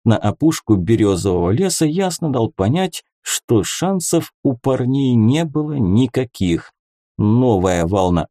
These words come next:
ужаса зашевелила волосы на голове и погнала Мямлю прочь от страшного места.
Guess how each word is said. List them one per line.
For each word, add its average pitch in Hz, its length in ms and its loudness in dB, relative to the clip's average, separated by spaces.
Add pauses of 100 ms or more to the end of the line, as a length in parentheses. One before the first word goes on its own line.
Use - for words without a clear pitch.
ужаса 123 540 2 (220)
зашевелила 131 920 0
волосы 110 560 2
на 95 140 2
голове 139 500 2
и 120 180 -2
погнала 139 500 0
Мямлю 123 680 2 (120)
прочь 147 440 0
от - 160 -4
страшного 104 720 -2
места. 87 640 -2